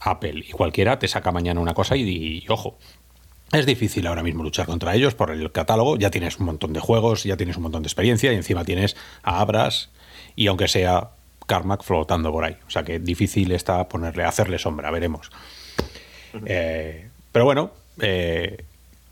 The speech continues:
Speaker 1: como siempre decimos en Real o Virtual, lo importante es que se trabaje, que no se pare nunca la maquinaria y que siempre haya noticias que poder contaros. En este caso ya llevamos ya dos horas de podcast y hemos dado un buen repaso no solo a la, a las novedades, sino también a este,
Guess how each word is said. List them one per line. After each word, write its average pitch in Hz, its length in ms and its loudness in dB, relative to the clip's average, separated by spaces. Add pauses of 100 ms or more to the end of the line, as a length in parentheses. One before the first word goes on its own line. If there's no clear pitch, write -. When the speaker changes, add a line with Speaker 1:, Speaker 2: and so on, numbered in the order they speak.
Speaker 1:
como 101 220 2
siempre 104 320 4
decimos 120 800 2 (200)
en 92 220 -2
Real 92 160 4
o 95 60 2
Virtual, 101 360 2
lo 104 60 2
importante 92 420 0
es - 120 0
que 95 80 -2
se - 160 -2
trabaje, 113 480 2
que 104 100 -4
no 90 140 0
se - 220 -4
pare 98 320 0
nunca 98 220 0
la 87 100 2
maquinaria 127 580 2 (280)
y - 100 -6
que - 100 0
siempre 98 260 2
haya 95 160 4
noticias 90 480 0
que - 80 -4
poder 82 320 -4
contaros. 80 540 -4 (420)
En 80 100 -6
este - 160 -6
caso 85 220 0
ya 85 100 0
llevamos 90 280 2
ya 98 120 2
dos 101 240 2
horas 95 240 2
de 90 80 -2
podcast 120 500 2 (480)
y 101 140 2
hemos 90 240 2
dado 85 220 2
un 85 120 -2
buen 98 200 6
repaso 90 500 0
no 92 140 0
solo 90 280 2
a 87 40 4
la, 85 400 0 (100)
a 92 80 2
las 92 160 0
novedades, 98 380 4
sino 87 180 -4
también 87 240 -2
a 85 80 -2
este, 82 380 -4